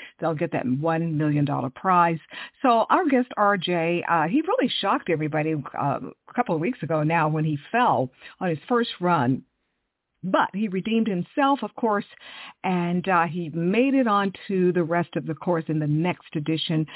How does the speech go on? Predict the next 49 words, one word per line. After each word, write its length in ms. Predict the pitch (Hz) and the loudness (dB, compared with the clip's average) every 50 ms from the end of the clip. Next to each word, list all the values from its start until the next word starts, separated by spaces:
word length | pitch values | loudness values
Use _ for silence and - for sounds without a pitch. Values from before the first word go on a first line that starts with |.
| - - _ | -18 -18 _
He 140 | - 175 165 | -8 -6 -6
was, 240 | 160 175 170 160 160 160 - | -4 -2 -2 -2 -4 -4 -2
uh, 220 | 170 160 147 143 151 - | 0 0 0 0 -2 -2
fourth 320 | - 226 220 220 220 233 - | 0 2 4 4 4 4 2
on 120 | 170 165 | 0 0
the 80 | 151 156 | 0 2
leaderboard, 720 | 165 208 247 262 277 254 220 220 233 226 220 220 214 196 - - - - - - - - | 2 4 4 6 4 4 4 2 2 2 4 2 2 0 0 -4 -14 -18 -18 -18 -16 -12
and 100 | - 120 | -8 -6
of 100 | 127 127 - | -6 -6 -4
course, 260 | - - 226 214 185 - | 0 0 2 2 0 0
he 120 | - 190 165 | -2 -2 -2
is 120 | 135 127 - | -2 -2 -2
now 240 | 151 156 170 170 175 165 | 0 2 2 2 4 2
moving 340 | 156 160 165 156 156 147 | 2 0 0 0 0 2
on 220 | - 110 147 147 143 | 2 2 2 2 2
to 160 | - - - - - | 0 -2 -6 -6 -4
stage 260 | - 139 127 - - - - - | -2 -2 -2 -2 -4 -6 -6 -6
two. 300 | - 147 107 - - 123 - - - - - - - - | -4 -4 -4 -4 -6 -10 -14 -14 -16 -16 -18 -20 -14 -6
So 220 | - 202 160 - - - | -2 0 0 0 2 2
I 140 | - 180 | 0 0
had 180 | 185 180 190 165 | 0 0 -2 -2
the 120 | 165 160 | 0 0
opportunity 720 | 160 160 151 - 143 - - - 196 196 180 160 - 156 147 | 0 -2 -2 -6 -10 -8 -4 -2 0 0 0 0 0 -2 -2
to 120 | 143 139 139 - - | -2 -4 -6 -6 -4
chat 240 | 185 180 165 - - | -4 -4 -4 -4 -4
with 160 | 156 160 156 | -6 -6 -6
him 220 | - 160 160 156 | -6 -6 -4 -4
a 40 | 147 | -4
few 200 | 147 - 143 143 | -4 -4 -6 -6
days 360 | 143 - 240 269 269 262 247 - | -2 0 2 2 4 2 2 2
ago 500 | 254 247 - 208 202 190 185 190 190 180 - - - - - - - | 0 0 0 0 2 2 2 2 0 -2 -4 -8 -16 -18 -20 -16 -10
and 200 | 147 156 160 151 | -8 -6 -6 -4
to 100 | 151 143 | -4 -6
find 340 | - - 196 196 196 202 185 | -2 0 2 2 2 2 2
out, 480 | 185 180 175 175 175 175 175 - - | 2 4 6 6 6 4 2 0 -2
uh, 280 | - 165 151 151 147 143 | -4 -2 -2 0 -2 -2
what's 560 | 139 135 139 143 139 147 170 226 262 - - | -4 -4 -4 -4 -2 0 0 0 0 0 2
on 160 | 277 262 247 | 4 4 4
his 200 | 247 240 233 - | 4 4 2 0
mind. 560 | 190 185 170 156 143 135 135 139 139 139 131 127 | 0 0 2 2 2 2 2 2 2 2 0 0
What 420 | 127 135 143 156 180 208 233 240 | -2 -4 -2 0 2 2 4 4
is 160 | 262 262 233 226 | 4 2 2 2
he 100 | 233 220 | -2 -2
going 360 | 196 196 196 196 196 196 185 | -2 -2 -2 -2 -2 -2 -2
to 120 | - 185 | -4 -4
do 380 | 170 147 160 165 165 165 165 160 - | -4 -2 -2 -2 0 0 -2 -2 -4
for 120 | 156 151 | -4 -2
the 100 | 147 143 | 0 0
rest 380 | 139 135 131 170 - 190 185 | -2 0 0 0 0 0 -2